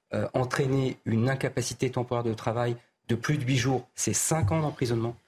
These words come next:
Et lorsque le harcèlement scolaire a, euh, a eu pour conséquence, euh, le suicide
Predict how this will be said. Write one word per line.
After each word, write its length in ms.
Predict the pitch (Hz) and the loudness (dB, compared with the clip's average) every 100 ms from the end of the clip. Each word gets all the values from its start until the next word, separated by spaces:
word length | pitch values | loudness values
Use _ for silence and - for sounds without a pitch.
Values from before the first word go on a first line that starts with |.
| - - - | -18 -12 -2
Et 60 | |
lorsque 340 | 110 156 156 - | 2 2 0 -2
le 160 | 127 | 2
harcèlement 420 | 139 151 147 131 131 | 0 0 0 0 -2
scolaire 560 | - 135 127 123 113 - - | -2 0 0 -2 -6 -12 -6
a, 220 | 113 107 - _ _ _ - | -2 -2 -6 _ _ _ -4
euh, 440 | 101 98 98 98 101 | -2 0 0 0 0
a 140 | - | 0
eu 60 | 143 | 0
pour 200 | 156 131 | 0 -2
conséquence, 760 | 147 127 123 123 117 - - - _ _ _ - | -2 0 -2 0 -2 -4 -10 -14 _ _ _ -4
euh, 160 | 95 95 | -2 0
le 120 | 110 | 0
suicide 640 | 104 - 151 - 147 101 | 0 0 0 0 0 -2